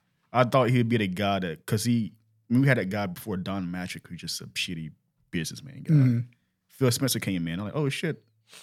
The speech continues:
Speaker 1: He gonna change things a bit."
Speaker 2: Yeah.
Speaker 1: He did with Game Pass, but, like, clearly you can look at the games and stuff came out. What baffles me the most is, like, Halo Infinite. Like, that
Speaker 2: Yeah.
Speaker 1: sucks.
Speaker 2: Yeah.
Speaker 1: That's their, that's their Mario Uncharted.
Speaker 2: Mm-hmm.
Speaker 1: And they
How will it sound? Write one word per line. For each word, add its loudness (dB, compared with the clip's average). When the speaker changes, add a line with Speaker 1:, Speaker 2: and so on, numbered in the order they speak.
Speaker 1:
He 0
gonna -2
change 0
things -4
a -6
bit." -10
Speaker 2:
Yeah. 2
Speaker 1:
He 2
did 4
with -2
Game 0
Pass, -2
but, -10
like, -6
clearly 2
you 0
can -6
look -6
at -8
the -10
games -4
and -8
stuff -10
came -10
out. -12
What 6
baffles 8
me 6
the 4
most 4
is, -6
like, -6
Halo -6
Infinite. -12
Like, -8
that 2
Speaker 2:
Yeah. 2
Speaker 1:
sucks. -2
Speaker 2:
Yeah. 0
Speaker 1:
That's 4
their, 8
that's 4
their 4
Mario 0
Uncharted. -4
Speaker 2:
Mm-hmm. 8
Speaker 1:
And 4
they 0